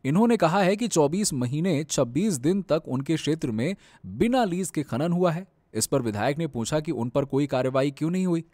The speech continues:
इस दौरान विधायक जी की मंत्री गजेंद्र सिंह के साथ में हल्की फुल्की बहस भी हुई। मंत्री ने कहा कि पहले मुझे मूल सवाल का जवाब तो देने दीजिए। इस दौरान मंत्री जी ने बताया कि बजरी माफिया के खिलाफ मारपीट के बारह प्रकरण दर्ज हैं।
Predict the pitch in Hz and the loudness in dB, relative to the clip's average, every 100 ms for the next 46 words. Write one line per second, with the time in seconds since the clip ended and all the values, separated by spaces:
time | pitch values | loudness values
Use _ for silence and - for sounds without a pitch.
0 | 220 254 214 202 190 208 156 135 156 170 | -2 4 6 8 6 2 0 0 0 0
1 | 120 127 175 131 180 214 214 247 175 156 | -2 -4 -6 -8 -4 -4 -2 0 2 2
2 | 185 185 156 156 156 147 110 156 151 165 | 0 0 -4 -4 -4 -2 -2 -2 -4 -6
3 | 143 147 196 - 113 208 202 208 196 135 | -6 -6 -6 -6 -8 -6 -2 2 0 -2
4 | 101 90 - - _ - 101 151 220 240 | -6 -8 -12 -18 _ -8 -4 -2 0 0
5 | 175 127 170 196 202 117 151 170 120 165 | 0 0 0 -2 -4 -2 -2 -2 -2 -2
6 | 123 143 214 117 101 143 160 131 98 95 | -2 -2 -2 0 0 0 0 0 0 0
7 | 127 247 196 139 117 104 98 175 - _ | 0 0 0 0 -2 -4 -4 -6 -8 _
8 | _ - 262 220 220 208 196 170 160 175 | _ -6 0 6 6 6 4 0 -2 -2
9 | 160 156 120 113 143 185 196 117 123 175 | -2 -2 -2 -2 -2 -4 -4 -4 -2 -4
10 | 123 113 147 135 110 - 101 160 120 101 | -2 -2 -2 -4 -6 -6 -4 -4 -2 -4
11 | 107 143 175 - 202 190 175 170 139 123 | -2 -4 -4 -4 0 0 0 0 -2 -2
12 | 104 85 131 151 156 | -4 0 -2 0 -4